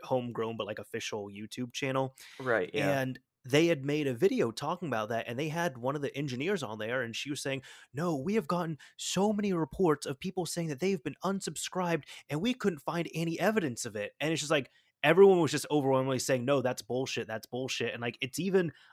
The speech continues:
Speaker 1: I remember there was a live stream I did where I believe it was myself, um, Modbot, and Johnny Guns. Uh, I don't think you would know them, but I,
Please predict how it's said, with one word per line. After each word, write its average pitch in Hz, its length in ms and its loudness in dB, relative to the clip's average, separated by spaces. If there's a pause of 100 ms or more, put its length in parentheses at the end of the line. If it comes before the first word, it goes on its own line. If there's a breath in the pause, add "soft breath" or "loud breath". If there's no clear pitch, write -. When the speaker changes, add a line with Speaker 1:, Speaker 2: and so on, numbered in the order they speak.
(140)
Speaker 1:
I 151 140 2
remember 160 420 2
there 131 140 0
was 131 280 -4
a 123 220 -6
live 143 320 -2
stream 101 420 -8
I 107 160 -6
did 107 400 -6
where 107 300 -6
I 104 80 -4
believe 135 260 -2
it 139 60 -14
was 127 320 -6
myself, 151 680 -2 (120)
um, 104 400 -4 (160)
Modbot, 120 640 4 (260)
and 104 360 -10
Johnny 120 380 0
Guns. 110 480 -6 (300 soft breath)
Uh, 98 200 -8
I 110 80 -6
don't 120 220 -2
think 110 180 -8
you 113 120 -6
would 107 120 -8
know 107 200 -6
them, 107 160 -8
but 104 100 -8
I, 104 100 -8